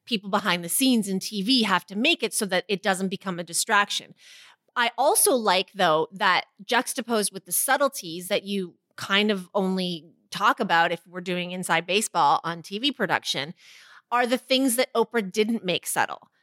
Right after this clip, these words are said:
She made a point twice to say, "Oh, Harry, you've been standing here the whole time when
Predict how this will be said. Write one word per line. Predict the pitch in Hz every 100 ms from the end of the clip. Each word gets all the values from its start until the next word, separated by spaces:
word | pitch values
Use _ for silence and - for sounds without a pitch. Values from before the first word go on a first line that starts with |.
| -
She | - - 349 415 480 -
made | 285 330
a | 403
point | - 247 180 175 - _ _ _ _
twice | - - 254 311 254 131 - - - - _ _ _
to | -
say, | 226 - 247 202 190 - _ _ _ -
"Oh, | 285 285
Harry, | 247 294 254 233 233 - _ _
you've | 233 240 359 359
been | 339 330
standing | - 320 302 339 339
here | 302 240 190
the | 190 214
whole | 247 247
time | 240 - 240 208 190
when | 190